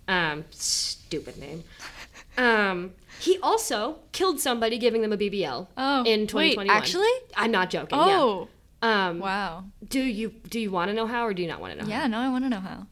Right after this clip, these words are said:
Speaker 1: The way a B B L works, at least in the beginning, is that there's a long, thin metal rod that's, like, inserted into your abdomen.
Speaker 2: Really?
Speaker 1: Mm-hmm. And they shake it around to sort of, like, get the fat out and to, like, suck it up, th-, which I believe then they stick into your ass,
Speaker 2: <gasps>
Speaker 1: right? That's, like, how a B B L
Speaker 2: Whoa,
Speaker 1: works.
Speaker 2: I,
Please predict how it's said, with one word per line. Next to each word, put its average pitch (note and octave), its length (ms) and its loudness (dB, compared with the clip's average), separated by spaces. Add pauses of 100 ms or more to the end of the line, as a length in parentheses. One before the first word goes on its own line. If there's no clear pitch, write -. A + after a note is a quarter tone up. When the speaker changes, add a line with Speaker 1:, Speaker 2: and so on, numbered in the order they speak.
(240)
Speaker 1:
The C4+ 100 0
way D#4+ 200 2
a F#4+ 60 4
B C#4 180 -2
B B3 160 0
L A3 120 4
works, C4 400 -2
at A3 140 -2
least A#3 220 -4
in A3+ 60 -4
the G#3 60 0
beginning, F3+ 480 -2
is F3+ 140 -8
that F3+ 80 -6
there's F3+ 160 -4
a E3+ 60 -4
long, F3+ 480 -4
thin G3 340 -2
metal F3 260 -2
rod E3 360 0
that's, G3 200 -6
like, F3 140 -4
inserted F#3 380 -2
into F3 100 -4
your E3 140 -4
abdomen. C4 500 -2 (220)
Speaker 2:
Really? C4+ 340 0 (160)
Speaker 1:
Mm-hmm. C#4+ 300 -2 (100)
And C4 140 0
they A#3 80 6
shake - 320 -2
it - 60 -2
around A3+ 440 -2
to A3 60 -8
sort G#3+ 180 -6
of, G3+ 40 -4
like, F#3 100 -8
get G#3+ 100 -6
the G3+ 80 -10
fat D#3+ 300 -6
out F#2+ 280 -12
and F#3+ 180 -4
to, F#3 60 -8
like, E3 140 -8
suck - 300 -4
it F3+ 80 -4
up, - 200 -12 (380)
th-, A3+ 140 -4
which D4+ 180 0
I C#4 100 0
believe B3 360 2
then C4+ 100 -2
they G#3+ 240 0
stick - 320 -4
into G3+ 140 0
your D#3 120 -4
ass, D3 480 -8
Speaker 2:
<gasps> - 80 -14
Speaker 1:
right? C4 160 0
That's, B3 140 -6
like, A#3+ 80 -6
how G#3+ 120 -4
a G3+ 40 -2
B G3+ 120 -2
B F#3 100 -2
L F3+ 100 -2
Speaker 2:
Whoa, A3+ 80 0
Speaker 1:
works. C4+ 140 2
Speaker 2:
I, A#3 320 -2